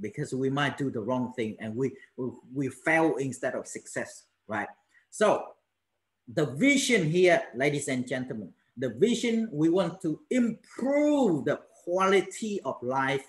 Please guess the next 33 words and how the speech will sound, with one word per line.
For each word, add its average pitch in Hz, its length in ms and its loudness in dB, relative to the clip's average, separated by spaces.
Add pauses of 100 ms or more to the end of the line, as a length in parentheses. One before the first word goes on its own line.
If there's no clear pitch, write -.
(140)
for 147 260 -2
people. 143 440 -6 (240)
It's - 160 -8
not 175 200 -6
only 156 240 -4
for 131 180 -8
one 151 200 -2
country, 147 500 -6
two 147 160 -4
countries, 139 460 -8
but 127 120 -4
it's 156 280 -6
actually 135 460 -6 (160)
worldwide, 147 1600 -2
ladies 110 340 -8
and 98 200 -10
gentlemen, 98 280 -14 (160)
worldwide, 170 760 0 (800)
right? 127 200 -2
We're 131 120 -6
talking 165 320 -4
about 110 320 -6
worldwide, 156 580 2 (300)
where 165 320 4
we 147 120 2
also 180 640 0 (220)
have 165 320 0
this 185 340 -2
practical 185 500 -2
product 139 440 -6
can 127 160 -6
support - 480 -6 (140)
everyone. 123 480 -4